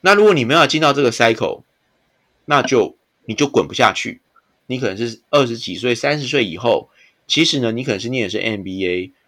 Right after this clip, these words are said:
或者是你来念书的同时，你准备要未来在这边定居、要创业、要，要就业的，你有带 business purpose，呃，的 purpose 来的人，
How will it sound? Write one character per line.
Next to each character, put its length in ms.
或 200
者 60
是 160
你 160
来 180
念 260
书 160
的 80
同 240
时， 180
你 160
准 200
备 100
要 140
未 180
来 140
在 100
这 100
边 120
定 180
居、 160
要 140
创 280
业、 260
要， 340
要 160
就 220
业 160
的， 180
你 140
有 140
带 240
business 500
purpose， 480
呃， 120
的 340
purpose 460
来 160
的 120
人， 260